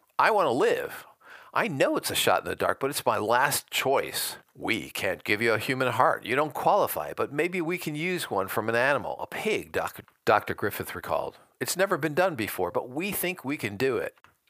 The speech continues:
Two newer technologies, gene editing and cloning, have yielded genetically altered pig organs less likely to be rejected by humans. The pig had ten genetic modifications.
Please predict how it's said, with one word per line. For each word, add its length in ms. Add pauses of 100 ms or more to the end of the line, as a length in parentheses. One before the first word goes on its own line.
(100)
Two 180
newer 240
technologies, 760
gene 260
editing 360
and 160
cloning, 380
have 140
yielded 460
genetically 640
altered 360
pig 220
organs 440 (480)
less 320
likely 400
to 80
be 120
rejected 480
by 120
humans. 640 (240)
The 80
pig 240
had 280
ten 480
genetic 540
modifications. 1000